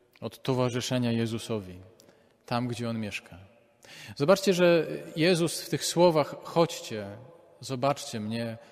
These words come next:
zobaczcie moją codzienność, zoba-, zobaczcie mój dom", jest taki nieuwodzący, nieuwodzicielski. On nimi nie manipuluje, on nim niczego nie obiecuje, on nie mówi,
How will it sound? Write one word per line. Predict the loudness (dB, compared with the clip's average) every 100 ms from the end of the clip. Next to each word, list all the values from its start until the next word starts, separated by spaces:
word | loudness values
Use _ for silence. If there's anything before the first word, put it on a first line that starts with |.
| -20 -8
zobaczcie | -2 2 2 0 -2
moją | -2 -2
codzienność, | -4 -2 0 0 -2 -4 -8 -8
zoba-, | -4 -4 -4 -6
zobaczcie | -4 -2 -2 -4
mój | -4 -2
dom", | -2 -2 -6 -10 -18 -20 -20 _ _ _ -4
jest | -4 -4 -4
taki | -6 -4 -2 0 0 -4 -10 -18 -6
nieuwodzący, | -4 -2 -2 -2 0 0 -2 -6 -8
nieuwodzicielski. | -6 -6 -4 -2 0 -2 -2 -2 -2 -8 -12 -14 -18 -20 -20 _ _ _ _ _ _
On | -2 2
nimi | 2 2
nie | 2 2
manipuluje, | 2 0 0 2 4 2 0
on | -4 -2
nim | -2 0
niczego | 0 0 0 0 2
nie | 0 -2
obiecuje, | -2 -2 -2 -2 -2 -2 -4
on | -4 -4
nie | -2
mówi, | 0 2 2 -2 -6